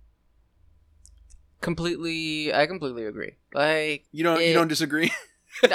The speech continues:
Speaker 1: no, I, I, I, I don't disagree. I, it, it's a little bit like the Ghost in the Shell situation, where it became kind of a meme where Scarlett Johansson, it was crazy that she was the person playing,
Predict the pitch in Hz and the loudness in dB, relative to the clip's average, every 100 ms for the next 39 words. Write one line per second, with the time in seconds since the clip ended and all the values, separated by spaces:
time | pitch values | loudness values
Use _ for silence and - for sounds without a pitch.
0 | - 247 294 294 - 254 - 262 - 247 | 2 8 10 10 12 10 10 8 10 8
1 | 254 - - 226 254 254 254 247 214 254 | 6 2 0 6 8 8 6 -2 6 8
2 | 294 - 269 247 208 240 247 247 233 220 | 8 2 -6 -6 -4 -2 0 -2 4 4
3 | 220 - 220 220 220 214 - - - - | 4 2 0 0 -2 -4 -6 -14 -16 -16
4 | - 220 170 _ - - - _ - 240 | -4 -4 -4 _ -14 -12 -14 _ 0 2
5 | 294 277 262 226 226 214 196 202 202 196 | 4 8 8 8 4 2 -2 -2 2 6
6 | 185 175 170 156 147 - - 85 - - | 6 6 4 2 -2 -6 -12 -14 -16 -16
7 | _ _ 185 196 - 190 156 - 156 160 | _ _ -2 -2 -4 -4 -4 0 4 4
8 | 160 165 170 _ _ - _ - 165 165 | 2 -2 -8 _ _ -20 _ -12 -4 -2
9 | 165 175 165 170 _ _ _ 151 147 147 | -2 -4 -10 -14 _ _ _ -4 -2 -2
10 | 107 _ - - _ _ - 131 202 202 | -6 _ -20 -20 _ _ -8 -2 0 2
11 | 240 208 214 190 175 165 175 170 156 143 | 4 6 4 4 2 2 0 0 0 0
12 | 143 - - 160 156 151 147 147 139 139 | -2 -4 2 4 4 0 -2 -2 -4 -8
13 | 139 139 - 143 123 135 127 147 139 131 | -10 -8 -4 -4 -4 -8 -6 -2 -2 -4
14 | 135 135 127 123 - 139 127 123 - 127 | -6 -2 -2 -2 -6 -10 -10 -12 -6 -6
15 | - 127 127 - 127 123 123 127 | -4 -6 -8 -6 -4 -4 -6 -10